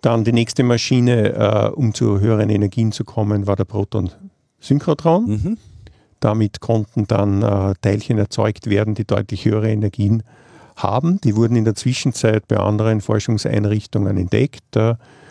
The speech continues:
Speaker 1: äh, wie zum Beispiel, äh, das, äh,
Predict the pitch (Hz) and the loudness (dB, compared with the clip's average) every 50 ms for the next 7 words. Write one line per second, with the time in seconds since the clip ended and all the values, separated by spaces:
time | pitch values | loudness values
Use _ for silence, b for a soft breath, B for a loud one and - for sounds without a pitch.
0 | B B B B B - 98 98 98 92 95 95 95 95 92 - 104 98 95 98 | B B B B B 0 0 0 0 0 0 0 0 -2 -4 -2 -2 -2 -2 -4
1 | - - - 95 92 92 92 104 - - 92 95 92 90 92 - - - - - | -4 -2 -2 -2 0 -2 -4 -4 -2 -2 -2 0 0 0 0 -2 -4 -4 -6 -8
2 | 95 - - - 90 85 82 95 | -8 -8 -10 -10 -8 -6 -6 -6